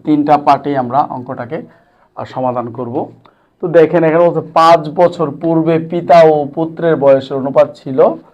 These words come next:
আহ, থ্রি অনুপাত ওয়ান।" তাহলে এইটা হচ্ছে এক-, আমি এটাকে একটা ভাগ দিলাম, এটা হচ্ছে প্রথম, এটা হচ্ছে প্রথম আমাদের শর্ত। তারপরে হচ্ছে পনেরো বছর পর পিতা ও পুত্রের বয়সের অনুপাত হবে দুই অনুপাত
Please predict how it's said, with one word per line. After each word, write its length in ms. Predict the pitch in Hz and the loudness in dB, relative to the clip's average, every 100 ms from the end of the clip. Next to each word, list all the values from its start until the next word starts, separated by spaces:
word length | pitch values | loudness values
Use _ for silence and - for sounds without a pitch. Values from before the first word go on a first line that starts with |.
| _ _ _ _ | _ _ _ _
আহ, 480 | - 123 120 120 117 117 - _ | -2 0 2 0 -4 -12 -20 _
থ্রি 140 | - 185 | -2 0
অনুপাত 460 | 170 160 151 135 - | 2 4 4 4 -2
ওয়ান।" 400 | 156 131 113 117 - | 0 0 0 -6 -6
তাহলে 180 | 170 180 | -4 0
এইটা 460 | 190 196 180 196 | 0 0 2 4
হচ্ছে 320 | 185 185 - | 4 2 0
এক-, 320 | 196 190 - - | 0 -2 -8 -4
আমি 260 | 147 143 143 | -4 -2 -4
এটাকে 360 | 143 147 143 | -2 0 0
একটা 200 | 147 156 | -2 0
ভাগ 220 | 123 120 | -2 -4
দিলাম, 320 | 117 139 156 151 | -8 -2 0 0
এটা 160 | 127 | -4
হচ্ছে 160 | 127 139 | -6 -6
প্রথম, 400 | 143 165 165 117 113 _ _ _ _ _ _ _ | -2 -2 -2 -14 -16 _ _ _ _ _ _ _
এটা 120 | 143 | -4
হচ্ছে 120 | 147 165 | -2 -2
প্রথম 400 | 170 175 175 156 | 0 2 4 4
আমাদের 260 | 143 131 | 2 0
শর্ত। 440 | - 127 110 - - | -4 -8 -10 -8 -6
তারপরে 400 | 160 135 156 160 | -4 -2 -2 -2
হচ্ছে 200 | 165 160 | -6 -8
পনেরো 300 | 175 190 196 | -6 0 2
বছর 340 | 196 190 180 | 2 0 -2
পর 200 | 160 180 | -2 -4
পিতা 320 | 170 196 208 | -4 -2 4
ও 160 | 190 165 - | 4 4 -4
পুত্রের 400 | 180 180 196 185 | -10 -4 -2 2
বয়সের 400 | 156 147 147 147 | 4 2 0 -4
অনুপাত 360 | 143 - 165 | -2 2 2
হবে 340 | 160 143 185 233 _ _ _ _ _ | 2 -2 -2 -2 _ _ _ _ _
দুই 160 | 156 165 | -2 0
অনুপাত 580 | 165 170 170 170 165 | 2 2 4 4 4